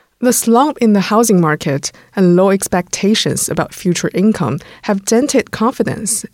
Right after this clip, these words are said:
and made individual borrowers risk-averse.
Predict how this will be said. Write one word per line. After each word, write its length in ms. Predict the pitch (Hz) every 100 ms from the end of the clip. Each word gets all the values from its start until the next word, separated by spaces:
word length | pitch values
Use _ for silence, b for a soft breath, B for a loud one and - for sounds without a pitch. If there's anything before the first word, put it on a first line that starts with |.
| _ -
and 180 | 208
made 180 | 196 190
individual 500 | 190 185 160 170 156
borrowers 480 | 151 160 156 143 - -
risk-averse. 800 | - - - - - - -